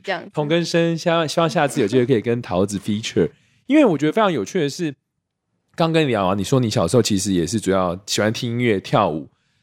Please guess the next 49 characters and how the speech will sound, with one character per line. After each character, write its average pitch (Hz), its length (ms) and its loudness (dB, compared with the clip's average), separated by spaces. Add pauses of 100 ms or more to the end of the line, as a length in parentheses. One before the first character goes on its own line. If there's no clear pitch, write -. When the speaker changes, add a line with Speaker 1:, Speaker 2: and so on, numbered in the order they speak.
Speaker 2:
但 214 160 2
是 208 220 0
那 202 140 0
这 202 140 -4
样 208 140 0
子 160 80 -4
的 151 100 4
话， 165 180 0
你 113 120 -10
创 156 260 -6
作 143 140 -2
的 113 80 -4
时 - 160 -12
候 113 160 -2
通 139 200 -2
常 113 220 -4
是 120 80 -2
怎 101 160 -6
么 76 80 -8
样 98 160 2
的 73 80 -8
创 90 240 -6
作 90 160 2
的 73 100 -2
方 82 220 -6
式 87 220 -4
呢？ 67 180 -10 (560)
先 139 260 0
哼 131 280 0
唱 120 280 -4
录 123 160 4
起 - 220 -2
来 73 180 -4
吗？ 82 300 -4 (720)
Speaker 1:
哦， 302 100 4
我 277 220 2
以 302 60 2
前 214 260 -4
比 202 80 -2
较 233 320 2
学 214 220 0
院 220 180 -2
派 247 180 0
饶 175 220 -2
舌 190 200 -8
的 190 140 -6
时 202 160 -8
候， 226 300 0
Speaker 2:
对。 101 260 2